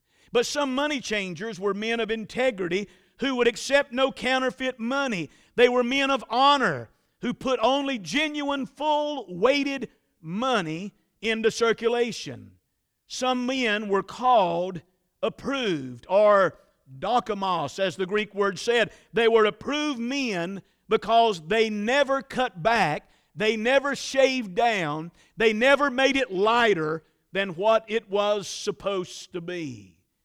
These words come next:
If you've ever had a bag of potato chips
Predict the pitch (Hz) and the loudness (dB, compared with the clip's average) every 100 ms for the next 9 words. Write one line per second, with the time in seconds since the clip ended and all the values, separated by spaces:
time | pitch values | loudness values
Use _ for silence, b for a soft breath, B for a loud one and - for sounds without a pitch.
0 | _ _ - 131 196 190 190 202 165 190 | _ _ -20 -8 -4 0 0 0 0 2
1 | 214 180 156 139 202 220 190 165 156 160 | 2 0 -6 -4 -4 -4 -8 -6 -6 -6
2 | - - - | -10 -20 -20